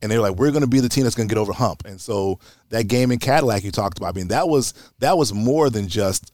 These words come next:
a game. That was, that was a program builder right there because we needed to see ourselves winning a quarterfinal.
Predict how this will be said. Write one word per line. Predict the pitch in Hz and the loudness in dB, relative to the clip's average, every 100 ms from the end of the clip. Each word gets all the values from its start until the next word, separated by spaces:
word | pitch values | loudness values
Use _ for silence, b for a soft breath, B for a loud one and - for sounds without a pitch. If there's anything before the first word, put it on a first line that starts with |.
| 101 | -14
a | |
game. | 82 101 143 117 87 | -8 -4 -2 -2 -4
That | 92 156 | -4 -2
was, | 151 104 90 - | -2 -2 -4 -6
that | 110 160 | -2 0
was | 120 | -2
a | 85 | -4
program | - 143 120 98 85 | -2 -2 0 -4 -6
builder | 85 80 85 | -8 -8 -8
right | 80 - | -10 -8
there | 113 104 | -6 -6
because | 101 92 | -4 -2
we | 113 139 | 0 2
needed | 131 151 147 117 | 4 4 4 2
to | |
see | 110 165 143 | -2 -2 -2
ourselves | 107 95 107 95 95 - B B 104 | -2 -4 -4 -2 -4 -8 B B -4
winning | 127 127 | 2 2
a | 107 | 2
quarterfinal. | - 104 90 87 69 62 | -2 -2 -2 -8 -12 -16